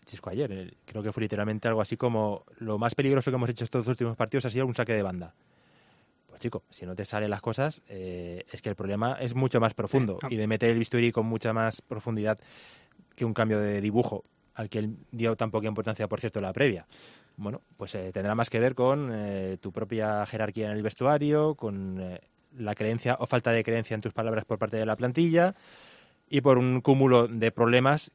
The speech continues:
Speaker 1: que, eh, se han detectado tarde, si es que se han detectado a tiempo, yo creo que no, y, eh,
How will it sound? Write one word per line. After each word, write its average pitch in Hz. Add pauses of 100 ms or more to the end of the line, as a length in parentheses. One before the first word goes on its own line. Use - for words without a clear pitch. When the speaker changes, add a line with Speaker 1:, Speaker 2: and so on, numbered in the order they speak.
(160)
Speaker 1:
que, 135
eh, 175 (320)
se -
han 104
detectado 107
tarde, 127 (100)
si -
es 92
que 95
se 98
han 95
detectado 95
a 95
tiempo, 117 (360)
yo 92
creo 90
que 92
no, 110 (880)
y, 131
eh, 92